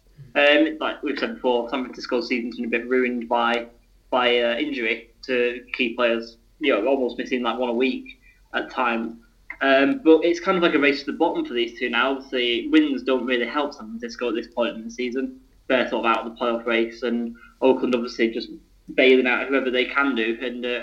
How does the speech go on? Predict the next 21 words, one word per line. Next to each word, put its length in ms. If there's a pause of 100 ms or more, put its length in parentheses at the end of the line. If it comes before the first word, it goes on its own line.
acquiring 340
as 80
many 140
picks 340
as 60
they 60
can. 340
Obviously, 220
they 100
want 200
that. 260 (460)
Uh, 380
their 160
own 400 (140)
pick, 320 (160)
obviously 220
the 120
other 120
two 220
they've 180
acquired 460